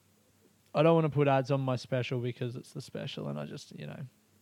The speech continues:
I want people to be able to watch that and enjoy it without ads. I don't wanna fucking put ads on the special. But the podcast, who cares? You're not even watching this. If you're watching this, you're a lunatic. Like, if you're watching it and actually watching it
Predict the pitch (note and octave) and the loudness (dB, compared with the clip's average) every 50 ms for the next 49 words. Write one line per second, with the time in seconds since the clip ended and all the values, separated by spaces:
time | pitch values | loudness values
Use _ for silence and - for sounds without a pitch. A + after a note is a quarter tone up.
0 | _ _ _ _ _ _ _ - D3 D3 D3 C#3+ C#3+ C#3+ C3+ C3 C#3 C#3 B2 C3+ | _ _ _ _ _ _ _ 0 2 2 2 2 2 2 2 2 2 0 0 0
1 | B2+ B2+ B2+ B2+ B2+ B2 B2+ C3 - - - C#3 C3 B2 B2 B2 B2 A#2+ A#2+ - | 0 0 0 0 -2 -2 -2 -2 -4 -4 -6 -6 -6 -4 -4 -4 -6 -6 -6 -4
2 | B2 A#2+ A#2+ B2 C3+ C3+ B2+ C3+ C#3 - - - - - D3+ D#3 - - - - | -4 -4 -4 -4 -6 -6 -6 -6 -6 -4 -4 -4 -6 -6 -8 -8 -10 -10 -10 -12
3 | - - - - - - - - - - - - - - - - G1+ G1+ G#1+ - | -14 -18 -18 -20 -18 -18 -16 -18 -16 -16 -18 -18 -18 -16 -14 -14 -12 -10 -12 -10
4 | - A1 G#1+ G#1+ - - - - D#3+ D3 - D#3 C#3+ - - - - - - _ | -10 -12 -12 -12 -10 -8 -6 -6 -6 -6 -6 -8 -10 -10 -12 -16 -20 -20 -20 _
5 | _ D#3 C3 D3 B2+ - D3 E3+ G3+ G#3+ - C#3+ C3+ C3+ C#3+ C#3+ - - - F#3+ | _ -2 0 0 4 8 8 8 8 8 6 6 8 8 8 8 6 2 -2 -4
6 | - - - C3+ C#3 D#3+ D#3+ C#3+ B2 - - - - _ - F#3 G#3 A3 F#3+ E3+ | -2 2 4 8 10 10 10 8 6 2 -4 -12 -14 _ -2 2 6 8 8 8
7 | D3 B2 B2+ B2+ A#2+ C3 C3 - - C#3 C3+ B2+ B2 - E3+ - - C#4+ D#4 G#3+ | 8 6 4 2 2 2 2 2 0 0 0 0 0 -2 -2 2 6 6 8 8
8 | D#3 D3 D3+ - - D#3 C#3+ B2+ B2+ D#3+ A3 G#3 - - - - - D3 D3 C#3+ | 8 8 6 6 4 0 0 2 4 4 2 2 0 -4 -8 -6 0 2 4 4
9 | C3 A#2+ A#2 A2+ A2+ A#2+ B2+ C3 C3+ - - - - - - C3 B2+ - B2+ - | 4 2 0 -2 0 0 0 0 -2 -2 -2 -2 -2 0 -2 -2 -2 -2 0 2
10 | C#3+ C#3 C3 B2+ B2+ C3+ - - C#3+ C3+ C3 B2+ B2 B2+ B2+ - - - D3 B2+ | 4 4 6 6 6 4 4 4 2 2 2 4 4 4 4 2 2 0 2 2
11 | B2 A#2 B2 C3 - - E3 F3 G#3+ B3 - - | 2 2 0 -2 0 0 0 2 4 2 2 0